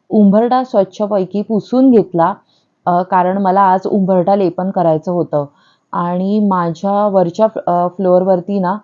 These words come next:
त्यांचं रिनोव्हेशनचं काम चालू आहे, त्याच्यामुळे माझा दरवाजा आहे ना तो धुळीने सतत माखलेलाच असतो. त्यामुळे मला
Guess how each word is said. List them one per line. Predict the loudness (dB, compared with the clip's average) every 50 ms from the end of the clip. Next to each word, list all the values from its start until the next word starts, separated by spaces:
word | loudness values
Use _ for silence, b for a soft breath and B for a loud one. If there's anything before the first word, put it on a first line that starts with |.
| _ _ _ _ _ _ _ -4
त्यांचं | -2 -2 0 0 2 2
रिनोव्हेशनचं | 4 4 4 4 4 4 4 4 4 2 -2 -2 -2 -2 -2
काम | -2 -2 -2 -2 -2 -4
चालू | -2 -2 0 0 2 2
आहे, | 2 0 0 -2 -6
त्याच्यामुळे | -6 -8 -8 -10 -8 -8 -8 -6 -4 -2 -2 -2 -2 -2
माझा | -2 -4 -4 -4 -6 -6 -6 -8 -8 -6 -6 -8 -8 -6
दरवाजा | -2 0 0 2 2 2 2 2 2 2 0 0
आहे | 0 0 -2 -4
ना | -4 -6 -6
तो | -6 -6 -6
धुळीने | -4 -4 -2 0 0 0 0 -2 -4
सतत | -6 -8 -10 -6 _ -2 -2 0 0
माखलेलाच | -2 -2 -4 -6 -6 -4 -2 0 2 2 2 0
असतो. | -2 -4 -4 _ -8 -8 -8 b b b b b b b b b _ -4
त्यामुळे | -2 0 0 0 0 -2 -2 -2 -4 -6 -8 _
मला | -6 -4 -2 -2 -2